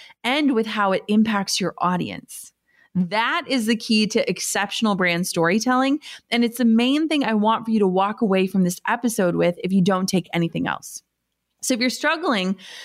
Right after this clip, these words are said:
to come up with your core stories, try this little exercise of asking yourself the following questions and journaling out your answers with the first things that come to mind.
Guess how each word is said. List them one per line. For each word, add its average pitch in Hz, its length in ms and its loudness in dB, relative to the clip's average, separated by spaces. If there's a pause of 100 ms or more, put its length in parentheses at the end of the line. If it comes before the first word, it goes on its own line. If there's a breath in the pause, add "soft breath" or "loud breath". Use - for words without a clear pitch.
(120)
to 269 100 2
come 247 240 0
up 233 120 -2
with 226 140 2
your 202 120 0
core 208 360 0
stories, 160 720 -2 (260 loud breath)
try 240 300 -2
this 330 240 -6
little 294 160 2
exercise 185 640 -2
of 185 220 -4
asking 202 420 0
yourself 247 380 0
the 196 100 0
following 208 460 2
questions 175 640 0
and 202 180 2
journaling 254 460 2
out 190 240 -2
your 208 200 0
answers 170 540 0 (240 loud breath)
with 196 160 0
the 214 120 0
first 214 600 0
things 190 320 2
that - 220 -6
come 170 300 0
to - 140 -2
mind. 160 520 -2